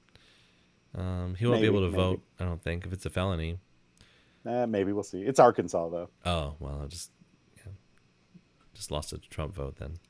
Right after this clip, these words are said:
Speaker 2: He probably was like, "I was shooting at a possum."
Speaker 1: <laughs> "I thought I saw a man trying to steal water from the water tower.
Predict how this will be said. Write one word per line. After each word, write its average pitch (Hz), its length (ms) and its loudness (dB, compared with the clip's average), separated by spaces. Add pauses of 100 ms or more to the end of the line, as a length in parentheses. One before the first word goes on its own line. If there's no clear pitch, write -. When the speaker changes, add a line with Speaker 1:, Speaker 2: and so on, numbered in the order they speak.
(220)
Speaker 2:
He 156 80 2
probably 160 380 10
was 120 160 6
like, 117 200 8
"I 208 160 0
was - 120 2
shooting 330 280 4
at 254 60 -2
a - 60 -2
possum." 302 520 -2 (480)
Speaker 1:
<laughs> - 60 -10 (2000)
"I 135 80 4
thought 175 240 6
I 151 40 4
saw 156 300 6
a 143 40 6
man 147 260 6
trying 143 200 4
to 123 60 0
steal 147 320 6
water 143 360 6
from 123 160 0
the 117 60 2
water 123 260 2
tower. 104 460 -2